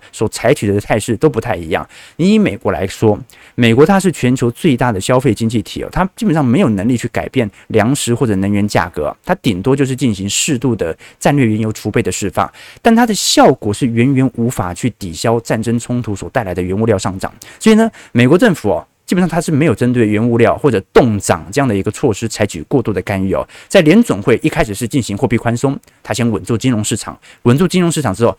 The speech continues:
直接发财政支出，直接把钱塞到人民口袋，维持基层的购买力哦。那这种做法，它是大型消费经济体的唯一方式。为什么？因为它是最重要的终端消费者。如果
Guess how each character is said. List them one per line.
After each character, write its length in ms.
直 240
接 200
发 240
财 220
政 160
支 160
出， 260
直 160
接 100
把 220
钱 340
塞 220
到 80
人 160
民 140
口 160
袋， 200
维 160
持 220
基 180
层 160
的 120
购 120
买 180
力 140
哦。 140
那 100
这 120
种 100
做 180
法， 240
它 140
是 100
大 220
型 180
消 160
费 120
经 180
济 140
体 80
的 80
唯 120
一 120
方 200
式。 140
为 100
什 80
么？ 60
因 20
为 40
它 100
是 80
最 180
重 140
要 100
的 80
终 140
端 160
消 100
费 140
者。 180
如 140
果 180